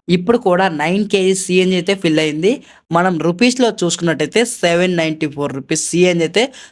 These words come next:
ఫిల్ అయింది. ఒక అరవై గ్రాముల సీఎన్జీ ఎక్కలేదు, but దాన్ని కూడా కౌంటింగ్ చేస్తే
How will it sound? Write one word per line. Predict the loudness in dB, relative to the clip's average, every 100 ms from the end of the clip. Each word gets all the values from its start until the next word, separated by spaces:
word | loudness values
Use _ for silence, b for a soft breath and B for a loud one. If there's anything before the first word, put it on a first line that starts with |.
| _ _
ఫిల్ | 0 2
అయింది. | 0 -4 -12 _ _ _ _
ఒక | -2 -2
అరవై | -6 -6 0 2 2 2
గ్రాముల | 2 2 0
సీఎన్జీ | -2 0 2 2 0 -2 -6 _ _ _ _ _ -12
ఎక్కలేదు, | -6 -2 0 0 -4 _ _ -4
but | -4 -4 -12
దాన్ని | -6 -4 -2
కూడా | -2
కౌంటింగ్ | 0 -2 -4 -6 -6
చేస్తే | -4 -2 -2